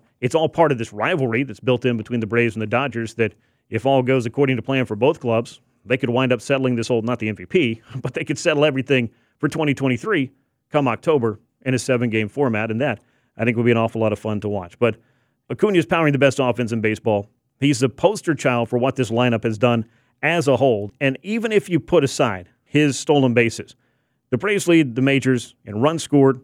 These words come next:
home runs, and a slew of other offensive categories, O P S, and they've also cut their strikeout rate. And that, I think, is one of the things that makes Ronald so impressive.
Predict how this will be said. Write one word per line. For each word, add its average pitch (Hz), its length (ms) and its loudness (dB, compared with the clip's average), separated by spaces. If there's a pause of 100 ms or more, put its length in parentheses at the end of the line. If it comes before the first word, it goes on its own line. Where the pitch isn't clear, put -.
(100)
home 165 300 2
runs, 131 460 2
and 117 140 -2
a - 20 2
slew 190 460 2
of 135 80 2
other 123 420 -2
offensive 120 400 -2
categories, 120 480 0
O 151 100 0
P 131 220 -2
S, 117 200 2 (560)
and 151 100 0
they've 196 80 2
also 214 260 0
cut 180 280 -6
their 147 100 2
strikeout 135 500 -2
rate. 110 240 -2
And 135 100 0
that, 214 160 0
I 143 100 0
think, 143 200 -2
is 131 120 0
one 147 180 0
of 135 80 0
the - 60 -12
things 131 200 0
that 123 60 -4
makes 123 200 -2
Ronald 127 280 -2
so 117 120 -4
impressive. 110 480 -4